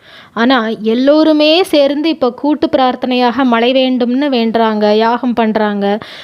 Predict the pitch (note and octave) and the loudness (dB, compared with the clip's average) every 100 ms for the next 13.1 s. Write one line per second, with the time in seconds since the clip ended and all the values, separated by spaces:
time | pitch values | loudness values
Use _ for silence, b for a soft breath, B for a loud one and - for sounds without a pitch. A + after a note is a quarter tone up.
0 | B - F4 G4 G4 D4+ C#4+ C#4+ C4+ C4 | B -2 0 0 0 0 0 0 -2 0
1 | C4 C4 D#4 C#4 B3+ B3+ F#3+ G3 C4 B3 | 0 0 2 2 0 0 -2 0 0 0
2 | C4+ A#3+ G#3+ G#3 G#3 G3+ G3 G3+ - B3+ | -2 0 0 0 0 -2 -2 -2 -2 0
3 | C#4+ D4+ C#4+ C#4+ D#4+ - B3 B3 B3+ A#3+ | 0 0 0 0 0 0 0 0 0 -2
4 | - C4+ A3 C4 - B B B A#3 C4 | 0 0 2 0 -4 B B B 0 2
5 | C#4+ C#4 D#4 G#3+ A3 C4+ D4+ D4+ C4+ B3 | 2 2 2 0 0 0 0 0 2 0
6 | A3+ D#4+ D#4 A#3+ A3+ A#3 A#3 G#3 G3+ G#3+ | -2 -4 -2 -2 -2 0 0 0 -2 -4
7 | G#3 G#3 C#4+ A#3 G#3+ A#3+ D#4 D4+ C4+ G#3 | -2 0 0 0 -2 -2 0 0 0 -2
8 | F#3 F3+ - B B B - D4+ - D4+ | -4 -10 -16 B B B -2 0 2 0
9 | C#4+ C4+ C4 B3+ B3 A#3 A3 B3 A#3 G#3 | 0 0 -2 -4 -2 -2 0 0 0 0
10 | A3+ G#3+ B3 C#4+ D#4 C#4 C#4 C4 A3+ A3+ | -2 -2 -2 0 0 0 -2 -2 -2 0
11 | A3 G#3+ G#3+ G#3 C4 C4 A3 G#3+ G#3+ G#3 | 0 0 0 0 0 0 0 0 0 -2
12 | F#3 A3+ C4 D#4 G#3 F#3 G3 F#3 F#3 F#3 | -2 0 0 0 -2 -4 -8 -6 -4 -4
13 | F#3+ | -8